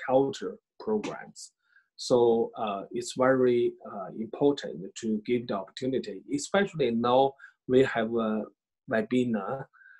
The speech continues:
and in fact, we have, uh, many courses can be provided online. Uh,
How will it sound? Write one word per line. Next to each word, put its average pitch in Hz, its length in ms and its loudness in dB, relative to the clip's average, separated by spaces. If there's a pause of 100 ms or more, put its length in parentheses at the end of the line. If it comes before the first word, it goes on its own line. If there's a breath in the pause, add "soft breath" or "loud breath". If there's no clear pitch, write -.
(160 soft breath)
and 107 160 0
in 107 180 2
fact, 135 280 0
we 113 280 0
have, 117 140 -2
uh, 101 80 -2
many 143 360 6
courses - 920 -2
can 110 220 -2
be 107 140 0 (100)
provided 113 520 0 (240)
online. 139 340 4 (680)
Uh, 101 260 -4